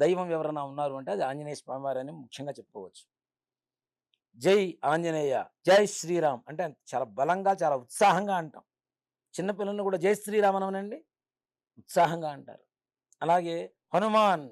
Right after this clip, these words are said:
జై హనుమాన్" అంటే వాళ్ళు, అంటే ఆ శబ్దం, హనుమాన్ అనేటువంటి ఒక శబ్దంలోనే మనకు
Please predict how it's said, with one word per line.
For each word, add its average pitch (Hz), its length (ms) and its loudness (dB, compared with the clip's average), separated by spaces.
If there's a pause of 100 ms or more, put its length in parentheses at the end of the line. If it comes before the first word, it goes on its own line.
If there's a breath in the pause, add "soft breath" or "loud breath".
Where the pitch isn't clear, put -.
(720)
జై 190 260 6
హనుమాన్" 196 420 4
అంటే 135 200 -10 (800)
వాళ్ళు, 196 260 4 (720)
అంటే 247 200 4 (420)
ఆ - 80 -6 (260)
శబ్దం, 196 420 0 (220)
హనుమాన్ 220 640 2 (140)
అనేటువంటి 185 440 -8
ఒక - 80 -20 (160)
శబ్దంలోనే 196 760 -2 (480)
మనకు 143 220 -10